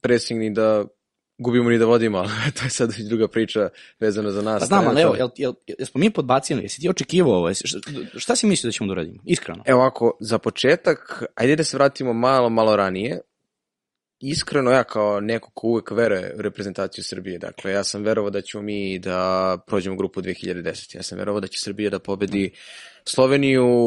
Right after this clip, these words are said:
Speaker 1: u Sloveniji kada je Pižon bio trener. Ja sam verovao da će Srbija da pobedi Hrvatsku u Zagrebu kada je izašao onaj sastav koji nikad vjerojatno ne bi niko mogao da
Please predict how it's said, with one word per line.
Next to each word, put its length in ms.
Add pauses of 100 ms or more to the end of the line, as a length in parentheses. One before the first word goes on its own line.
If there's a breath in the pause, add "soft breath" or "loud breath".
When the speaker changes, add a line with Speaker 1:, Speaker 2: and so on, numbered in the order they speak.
(120)
Speaker 1:
u 160
Sloveniji 520
kada 200
je 40
Pižon 340
bio 180
trener. 360
Ja 140
sam 160
verovao 260
da 80
će 120
Srbija 240
da 80
pobedi 320
Hrvatsku 480
u 40
Zagrebu 420
kada 220
je 40
izašao 320
onaj 240
sastav 420
koji 220
nikad 280
vjerojatno 300
ne 100
bi 80
niko 240
mogao 240
da 260